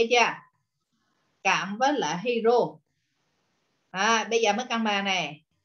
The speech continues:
Ha, như vậy chỗ này ha đây. Vậy là đủ hết. Cái số mol hydro khí ở điều kiện tiêu chuẩn thì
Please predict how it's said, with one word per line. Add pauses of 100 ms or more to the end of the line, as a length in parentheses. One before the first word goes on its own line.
(280)
Ha,
như
vậy
chỗ
này
ha
đây. (720)
Vậy
là
đủ
hết. (1040)
Cái (120)
số
mol
hydro (1040)
khí (140)
ở
điều (100)
kiện
tiêu
chuẩn
thì